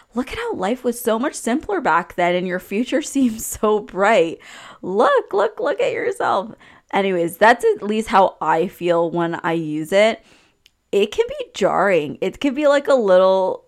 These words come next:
shocking. At first, you're, you know, you're tired in the morning, you're just going on, you're starting your day, and then you just check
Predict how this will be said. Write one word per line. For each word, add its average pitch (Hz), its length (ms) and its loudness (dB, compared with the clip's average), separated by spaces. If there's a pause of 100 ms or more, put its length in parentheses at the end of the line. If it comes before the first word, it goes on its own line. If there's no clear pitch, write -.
(140)
shocking. 208 1000 -2
At 185 200 0
first, 220 360 -2
you're, 196 200 -4 (360)
you 220 100 -4
know, 226 80 0
you're 220 180 -2
tired 202 460 -6
in 196 140 -6
the 196 80 -8
morning, 185 360 -10
you're 180 140 -12
just - 300 -18
going - 280 -12
on, 262 300 -4
you're 220 160 -4
starting 175 400 -6
your 170 140 -10
day, 190 420 0
and 180 220 -4
then 170 260 -8
you 180 220 -10
just 170 280 -8
check - 460 -10